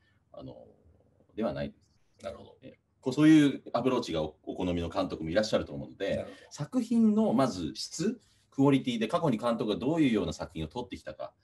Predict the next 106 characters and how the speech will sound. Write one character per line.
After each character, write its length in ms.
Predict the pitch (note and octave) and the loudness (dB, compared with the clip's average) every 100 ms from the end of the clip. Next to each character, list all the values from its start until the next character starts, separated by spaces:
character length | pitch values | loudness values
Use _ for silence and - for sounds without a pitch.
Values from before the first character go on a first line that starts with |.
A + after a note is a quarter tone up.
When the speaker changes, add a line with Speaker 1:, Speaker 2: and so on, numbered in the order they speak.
| _ _ _ _ _ | _ _ _ _ _
Speaker 1:
こ 80 | |
れ 80 | F3 | -2
は 20 | |
絶 180 | C#3 D3 | 0 0
対 140 | F3+ F3+ | 0 -4
的 220 | E3 D#3 | -2 0
に 160 | D3+ | 2
リ 80 | C3 | 2
サ 140 | C3 C3+ | 2 -2
ー 40 | |
チ 80 | - | -2
す 100 | G2 | -4
る 220 | E2+ D#2+ E2 | -2 -4 -4
べ 100 | F#2+ | -4
き 80 | |
で 240 | D#2 C#2 - | -2 -6 -6
ご 80 | D#2 | -6
ざ 80 | D2 | -6
い 40 | |
ま 80 | C#2 | -8
す。 220 | - - - _ | -12 -20 -20 _
Speaker 2:
は 160 | - - | -14 -8
い。 40 | |
Speaker 1:
で 60 | - | 2
す。 80 | |
Speaker 2:
顔 160 | F#3 A3 | 4 6
芸 260 | G#3+ G#3+ G#3+ | 8 8 6
と 180 | G#3 | 2
い 180 | G3 F#3+ | -2 -2
う 60 | F#3 | -2
も 100 | F3+ | -2
の 100 | F3+ | 0
を、 180 | F3+ D#3 | 0 0
Speaker 1:
は 60 | |
い。 40 | D3+ | 0
Speaker 2:
ま 60 | |
あ、 40 | C#3 | 0
そ 160 | C#3+ | 0
の、 80 | B2 | -4
つ 140 | - | -4
ま 60 | B2+ | -4
り 60 | G#2+ | -2
顔、 260 | D3+ D#3+ | -2 -2
表 300 | D#3+ - F#3 | 0 2 2
情 120 | F3+ | 2
を 80 | D3+ | 0
思 140 | B2 F3 | 0 -4
い 20 | |
っ 20 | - | -6
き 120 | E3 | -4
り 120 | D#3 | 0
動 80 | D3+ | -2
か 140 | D#3+ | -4
す 260 | - A2+ F#2+ - | -8 -8 -8 -4
と 60 | |
い 160 | G#2 - | -2 -2
う 20 | |
こ 140 | - - | -6 -10
と 120 | C#3+ | -8
を、 60 | |
Speaker 1:
う 40 | D#3+ | -6
ん。 160 | D3+ | -6
Speaker 2:
例 100 | F3 | -2
え 20 | D#3+ | 0
ば 80 | |
じ 100 | A#2+ | 2
ゃ 200 | A#2 C3 | 2 4
あ、 120 | A2 - - - _ - | 2 -2 -16 -20 _ -4
あ 80 | A2+ | 0
の、 180 | A2 A2 | 2 0
シ 200 | - E3+ | -2 0
リ 120 | D3 | 0
ア 60 | |
ス 100 | - | 0
な 80 | G2 | -8
作 300 | - G#2+ G#2+ | -8 -10 -10
品、 280 | - G#2+ F#2 - | -4 -4 -4 0
Speaker 1:
う 120 | B2 | 6
ん。 220 | C3+ G#2+ C#2+ | 8 6 0
Speaker 2:
そ 120 | C#3 | -2
の 60 | B2 | -2
自 200 | - C3+ | -2 -2
然 180 | D#3 | -2
さ 140 | D3+ D3+ | -2 -2
を 60 | |
求 200 | C3+ C3 | -2 -2
め 60 | C#3+ | -4
ら 100 | C#3+ | -2
れ 100 | D3+ | -4
る 100 | D3 | -6
作 260 | C3 A#2+ A2 | -8 -12 -14
品 320 | - A2 G#2+ | -2 2 2
で。 80 | D#3+ | 2
Speaker 1:
あ、 140 | D3+ | 0
そ 200 | - B2+ | 0 0
う 40 | C#3+ | 0
い 40 | |
う 20 | |
こ 100 | E3 | 0
と 80 | F#3 | 0
だ 80 | F3+ | 2
っ 60 | |
た 80 | F3+ | 4
ら 160 | E3+ A2+ | 4 4
間 140 | |
違 20 | F2+ | 0